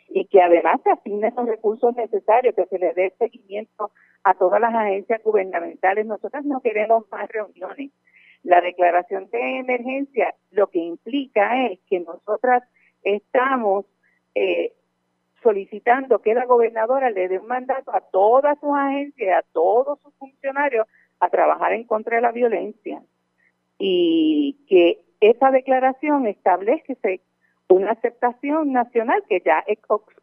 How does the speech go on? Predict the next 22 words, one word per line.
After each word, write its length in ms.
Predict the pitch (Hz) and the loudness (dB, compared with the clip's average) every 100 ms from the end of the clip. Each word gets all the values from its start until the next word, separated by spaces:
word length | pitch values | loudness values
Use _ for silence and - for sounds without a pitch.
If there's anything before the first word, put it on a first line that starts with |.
| 208 | 2
eh, 440 | 202 196 196 196 _ _ - | 2 2 -2 -6 _ _ -4
tenemos 520 | 202 240 403 190 208 _ _ _ - | -2 0 0 0 -4 _ _ _ -2
de 180 | 196 | 0
la 140 | 185 175 | 4 2
urgencia 520 | 175 196 262 - 339 | 2 -6 -8 -6 -6
que 160 | - 208 | -2 -2
hay 160 | 311 | 0
para 200 | 370 196 | 0 0
atender 420 | 160 160 147 151 247 | 0 -4 -6 -4 0
adecuadamente 800 | 233 170 170 160 170 160 - 170 | -2 0 0 0 -2 -10 -8 -6
las 160 | 156 - | -6 -6
fallas 320 | 156 139 160 | -6 -4 -6
del 140 | 147 - | -10 -16
sistema. 460 | _ _ 135 - - _ _ _ _ _ _ _ - | _ _ -14 -14 -20 _ _ _ _ _ _ _ -12
Y 380 | 220 208 196 - | -8 -6 -6 -6
las 240 | 196 202 202 | 0 2 4
reuniones 600 | 190 190 240 269 202 190 | 2 2 0 2 0 0
no 200 | 190 190 | 0 0
están 280 | - 190 | 0 0
atendiendo 840 | 180 165 147 147 156 156 147 123 - _ | 0 -2 -4 -4 -4 -4 -4 -6 -6 _
esas 320 | 160 - 151 - | -4 -2 -6 -2
fallas. 360 | 120 107 - | -4 -4 -10